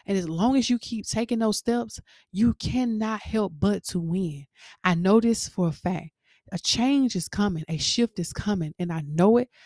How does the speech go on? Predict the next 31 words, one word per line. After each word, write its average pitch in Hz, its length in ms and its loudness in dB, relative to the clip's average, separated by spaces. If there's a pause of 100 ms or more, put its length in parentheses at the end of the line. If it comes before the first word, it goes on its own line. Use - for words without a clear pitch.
(120)
I 156 100 -4
feel 208 380 0
it. 208 120 -4 (280)
I 160 60 -2
believe 190 420 0
it. 208 140 2 (140)
I 170 100 -2
declare 196 520 0
it. - 100 -8 (120)
I 180 220 0
affirm 226 560 8
it 240 160 0
and 180 140 0
I 180 180 -2
confirm 160 540 -2
it. - 80 -14 (320)
A 185 60 -12
change 233 500 -2
is 175 120 -6
about 170 300 -10
to - 100 -6
happen. - 460 -10 (240)
So - 180 -2
believe 185 500 0
that 185 200 4
right 165 240 0
now. 143 280 -10 (380)
Speak - 520 -2
that 180 200 0
right 156 220 -6
now. 139 280 -14